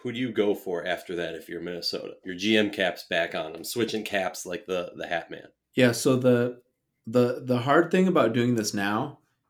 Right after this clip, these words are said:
Speaker 2: is, like, not knowing what, like, what these players are gonna command, right? Because i-, in terms of salary, in terms of years, just trying to isolate it to the players.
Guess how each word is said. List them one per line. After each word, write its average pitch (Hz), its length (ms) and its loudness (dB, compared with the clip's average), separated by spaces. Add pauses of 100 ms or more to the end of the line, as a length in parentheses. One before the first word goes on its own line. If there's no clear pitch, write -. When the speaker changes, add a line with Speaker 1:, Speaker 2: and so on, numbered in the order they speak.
(140)
Speaker 2:
is, 110 220 2
like, 104 240 2
not 107 320 2
knowing 110 580 0 (480)
what, 110 560 2 (760)
like, 113 220 -8
what 120 220 0
these 117 180 -4
players 110 420 2
are 107 40 4
gonna 101 160 0
command, 98 560 -4
right? 95 280 -2 (240)
Because 92 720 -4 (120)
i-, 113 40 -12
in 101 200 -10
terms 98 240 -4
of 90 80 -4
salary, 104 500 2
in 95 120 -2
terms 95 260 -4
of 87 80 -6
years, 95 640 -2 (880)
just 120 300 -2
trying 113 300 2
to 110 140 0
isolate 107 500 0
it 90 100 -6
to 98 100 -6
the 95 80 -2
players. 110 800 0